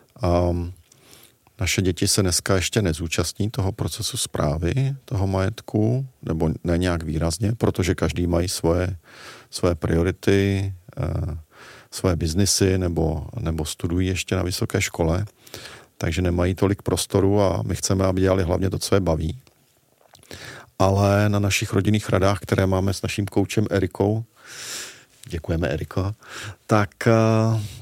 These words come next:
tak tyhle ty věci přichází a ta transparence, bych řekl, že je jedna z nejdůležitějších věcí, a kterou je potřeba pěstovat. A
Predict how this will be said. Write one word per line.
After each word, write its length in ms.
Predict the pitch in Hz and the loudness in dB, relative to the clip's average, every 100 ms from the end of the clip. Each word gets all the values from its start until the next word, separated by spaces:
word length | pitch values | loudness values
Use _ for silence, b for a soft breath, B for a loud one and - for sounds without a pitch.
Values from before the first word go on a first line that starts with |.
| - | -2
tak 160 | 117 | -2
tyhle 240 | - 127 123 | 2 2 4
ty 140 | - | 4
věci 220 | 120 - | 2 2
přichází 680 | - 113 - 123 123 131 123 | -4 -2 2 4 4 2 2
a 280 | 113 110 113 113 104 - | 4 4 2 0 -6 -2
ta 100 | 117 | 0
transparence, 800 | - 113 113 - 120 117 - 123 | 4 2 4 4 4 4 4 4
bych 200 | 113 110 | 4 2
řekl, 300 | 117 - 123 | 2 2 2
že 460 | 110 117 113 113 110 104 - - | 4 4 4 2 -2 -6 -12 -8
je 200 | 73 104 | 0 2
jedna 240 | 101 107 104 | 4 4 2
z 80 | |
nejdůležitějších 680 | 98 95 98 92 98 - - | 2 2 2 2 0 -2 0
věcí, 580 | 98 92 - 101 101 120 - B B B B B B - | 2 2 2 2 0 -2 -8 B B B B B B -4
a 360 | 95 90 92 90 | 0 2 2 0
kterou 540 | - 110 98 95 95 95 | -2 -2 2 2 2 2
je 140 | 95 | 2
potřeba 920 | - - - - 92 95 95 95 95 98 101 - | 0 -4 -2 0 2 2 2 2 -2 -4 -6 0
pěstovat. 500 | 123 - 98 78 71 _ - - | 0 2 2 2 0 _ -14 2
A 340 | 98 98 98 | 4 4 4